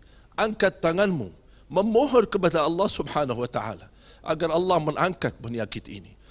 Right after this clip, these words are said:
Allah akan turunkan kemuliaan untuk negeri kita Indonesia.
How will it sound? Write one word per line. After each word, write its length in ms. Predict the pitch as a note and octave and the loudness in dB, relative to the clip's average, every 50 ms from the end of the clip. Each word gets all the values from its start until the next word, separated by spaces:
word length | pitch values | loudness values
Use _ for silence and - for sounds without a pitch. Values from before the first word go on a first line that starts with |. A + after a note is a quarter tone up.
| - - - - - | -20 -20 -20 -20 -4
Allah 400 | - D#3 F3 F#3 G#3 G3+ F3+ F3+ | -2 0 2 6 6 6 6 6
akan 240 | F3 - G3+ F#3+ F#3 | 4 2 0 0 0
turunkan 640 | - G3 G3+ G3 B3 B3+ B3+ - - G#3+ F#3 D#3+ D3 | 0 2 2 2 2 0 -2 0 2 2 0 2 2
kemuliaan 640 | - F#3+ F#3 F#3 G3 F#3+ G3 G3+ G3+ G3+ F#3+ F3 | 2 2 2 2 2 4 4 4 4 4 4 2
untuk 320 | D#3+ D#3+ - F#3 E3 - D3+ | 0 -4 -4 -4 -4 0 2
negeri 320 | E3+ E3 C#3+ C#3 C#3+ C3+ | 2 2 4 2 0 0
kita 240 | - D#3+ D3+ - C#3 | 0 -2 0 0 -2
Indonesia. 640 | A#2 B2 B2 G#2 A2 A2 A2+ G#2+ - - F#2+ F2 | -2 -2 -4 -4 -2 -2 -2 -4 -4 -6 -8 -10